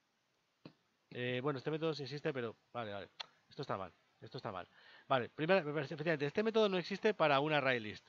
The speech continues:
¿vale? Existe para un string, ¿vale? Ahora sí, y esto me devuelve un char, ¿vale?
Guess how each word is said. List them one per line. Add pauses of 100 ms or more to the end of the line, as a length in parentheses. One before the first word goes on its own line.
¿vale?
Existe
para
un
string, (920)
¿vale? (760)
Ahora
sí,
y
esto
me
devuelve
un
char, (880)
¿vale?